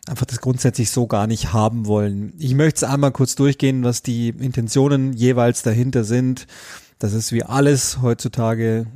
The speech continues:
ähm, sportpolitischer Natur, die Entscheidung. Und, ähm, ich sage euch aber auch gleich, warum ich das einigermaßen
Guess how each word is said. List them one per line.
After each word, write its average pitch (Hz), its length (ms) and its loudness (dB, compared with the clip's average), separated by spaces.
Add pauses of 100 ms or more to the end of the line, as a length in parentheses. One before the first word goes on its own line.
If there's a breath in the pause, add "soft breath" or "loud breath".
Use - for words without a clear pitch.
(360)
ähm, 110 220 -4
sportpolitischer 120 1040 0
Natur, 165 460 4 (120)
die 135 120 -2
Entscheidung. 123 580 0
Und, 110 400 -6 (460 loud breath)
ähm, 110 520 0
ich 110 100 -6
sage 117 180 4
euch 107 80 4
aber 107 100 4
auch 104 80 0
gleich, 107 160 0
warum 104 240 -2
ich 101 120 0
das 104 140 -4
einigermaßen 98 640 -4